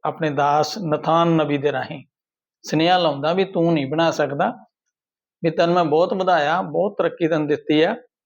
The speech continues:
ਪਰ ਤੇਰੀ ਅੰਸ਼ ਦੇ ਵਿੱਚ ਹੋਏਗਾ, ਤੇਰਾ ਬੇਟਾ ਹੋਏਗਾ, ਉਹਨੂੰ ਮੈਂ ਮੌਕਾ ਦੇਵਾਂਗਾ ਤੇ ਤੇਰੀ ਰਾਜਗੱਦੀ ਪੀੜ੍ਹੀਆਂ ਤੱਕ ਮੈਂ ਸਥਾਪਿਤ ਕਰੂੰਗਾ।"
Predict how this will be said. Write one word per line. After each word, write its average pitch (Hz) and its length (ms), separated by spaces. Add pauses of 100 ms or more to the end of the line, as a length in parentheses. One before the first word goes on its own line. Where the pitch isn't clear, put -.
(320)
ਪਰ 202 140
ਤੇਰੀ 214 360
ਅੰਸ਼ 202 240
ਦੇ 208 160
ਵਿੱਚ 196 220
ਹੋਏਗਾ, 151 600 (540)
ਤੇਰਾ 156 180
ਬੇਟਾ 147 360
ਹੋਏਗਾ, 151 420 (720)
ਉਹਨੂੰ 185 240
ਮੈਂ 170 160
ਮੌਕਾ 147 380
ਦੇਵਾਂਗਾ 143 400
ਤੇ 190 120
ਤੇਰੀ 156 300
ਰਾਜਗੱਦੀ 139 640
ਪੀੜ੍ਹੀਆਂ 202 420
ਤੱਕ 147 220
ਮੈਂ 147 100
ਸਥਾਪਿਤ - 460
ਕਰੂੰਗਾ।" 131 320